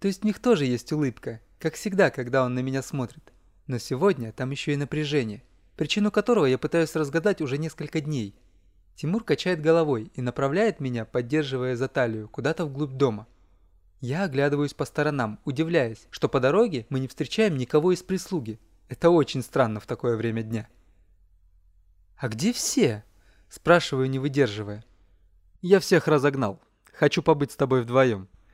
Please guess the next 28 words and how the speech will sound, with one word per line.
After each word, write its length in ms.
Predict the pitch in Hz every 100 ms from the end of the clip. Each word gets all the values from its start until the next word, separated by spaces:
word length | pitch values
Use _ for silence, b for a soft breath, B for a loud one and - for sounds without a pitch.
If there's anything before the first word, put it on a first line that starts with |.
| _ _
«В 160 | -
подвале?» — 760 | - 175 135 123 123 175 196 113 _ _ _ _ _
спрашиваю 560 | - - 139 131 135 127
я, 140 | 143
когда 260 | 196 127 120
он 80 | 127
открывает 480 | 117 143 143 143 -
передо 260 | 127 123
мной 160 | 123 123
дверь 320 | 113 180 -
и 60 | -
указывает 520 | 117 - 165 160 139
на 80 | 147
ступеньки, 500 | - 170 165 113 107
ведущие 440 | 110 117 110 131
вниз. 340 | 127 127 98 - _ _ _ _ _ _
Тимур 320 | - 135 131
усмехается. 760 | 127 - 135 - 120 107 - 135 _ _ _
«В 60 | -
винном 640 | 104 107 127 127 127 123
погребе», 580 | 113 160 156 110 98 101 - _ _
поправляет 560 | - 123 131 123 123 117
меня. 320 | 120 117 101 _ _ _ _ _ _ _ -
Мои 220 | 127 127
брови 300 | 127 165 202
сами 280 | 127 143 143
собой 320 | - 135 165
подскакивают. 760 | - 135 - 139 - 123 113